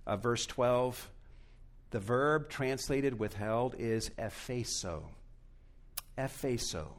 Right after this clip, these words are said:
And the Apostle Paul in Romans eight thirty-two uses that same Greek word when he speaks of God as one who did not withhold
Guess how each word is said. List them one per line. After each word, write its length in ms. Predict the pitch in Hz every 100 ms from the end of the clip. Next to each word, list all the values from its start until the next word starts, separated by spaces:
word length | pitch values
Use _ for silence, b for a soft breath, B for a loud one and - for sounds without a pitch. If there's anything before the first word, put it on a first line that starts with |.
| - - - - - - - - - - - - - - - - - - - - - - - - -
And 100 | 104
the 60 | 110
Apostle 440 | 131 160 160 170
Paul 600 | - 170 151 87 71 - - -
in 180 | 113
Romans 400 | 113 123 120 113
eight 380 | 127 131 135 - -
thirty-two 640 | 123 120 123 120 - 147 113
uses 540 | 113 147 147 139 104
that 280 | 110 104 -
same 880 | - - - 143 170 180 185 180 160 - - - - - - - - - 123
Greek 320 | 127 147 123
word 360 | 113 90 85 82 - - - - - - b b b b b b
when 120 | 117 107
he 100 | 110
speaks 440 | - 151 143 -
of 100 | 120
God 300 | 127 131 127
as 200 | 117 -
one 340 | 120 120 120
who 280 | 120 120 104
did 320 | 104 165 170
not 420 | 175 160 147 131 117
withhold 720 | 117 - 131 123 127 123